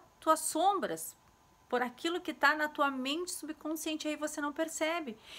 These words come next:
É um programa rodando. E esse programa fica rodando aí na tua mente, e você toma as mesmas ações todos os dias, faz as mesmas coisas todos os dias, e mui-, e você se pergunta,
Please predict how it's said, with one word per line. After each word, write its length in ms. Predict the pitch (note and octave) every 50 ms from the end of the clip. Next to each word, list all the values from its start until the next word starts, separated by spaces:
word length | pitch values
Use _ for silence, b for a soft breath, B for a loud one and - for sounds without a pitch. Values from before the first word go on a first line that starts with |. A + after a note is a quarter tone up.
| B B B
É 120 | - C#4
um 80 | D4+ D4+
programa 560 | D4+ D#4 D#4 C4+ B3 C4+ D4 E4+ F4 F4 D4
rodando. 520 | G#3 G3 G3+ F#3 E3 F#3 E3+ E3 D#3 D#3 - - _ _ _ B B B B B B
E 240 | - B3 B3 B3+ C#4
esse 220 | D#4 D4+ - -
programa 460 | - - B3+ B3 A#3 B3 C4 C4 C4+ C4
fica 220 | C4 - - B3+
rodando 460 | A#3+ G#3 B3 A3 G3 G#3+ B3 A#3+ A3
aí 100 | G3+ G3+
na 120 | G3+ F#3+ F#3
tua 160 | - G3+ F3+
mente, 460 | F3 E3+ E3 E3+ G#3 G#3+ - - - _ _ B B B B B B
e 60 | B G#3
você 260 | A#3 B3 A#3+ - C4
toma 380 | B3+ - - D4 D#4 D#4+ D#4+
as 120 | C#4+ A#3+ A3
mesmas 480 | A#3+ B3+ C#4+ D#4+ C#4+ C#4 C#4 C#4 C4
ações 440 | C4+ B3+ C4 - C#4 C4 C4 C4 B3+
todos 300 | - - C#4 C4 A#3 A#3+
os 180 | B3 B3+ B3+ A#3
dias, 340 | A3 A3+ A#3+ A#3+ A3+ A#3 -
faz 300 | - C4 B3+ C4+ C4 C4+
as 160 | C#4 B3 A#3+
mesmas 480 | B3+ C4 C#4+ D#4+ E4 - D#4 D#4 D#4
coisas 420 | - - - C#4 C#4 C4 B3+ B3+ B3
todos 300 | - - C#4+ C#4+ C4 C4 C4 C4
os 140 | B3+ A#3+ G#3+
dias, 360 | G3 G#3 A#3 B3 B3+ B3 - B B B B B B B B B
e 80 | B3+ C4
mui-, 300 | C4+ C4+ D4 D#4 B3+ -
e 100 | B3+ C#4
você 240 | C4 C#4+ C4+ - D#4
se 120 | D4+ -
pergunta, 560 | - D#4 D#4 D4 B3+ B3+ C4+ B3+ A#3 - G3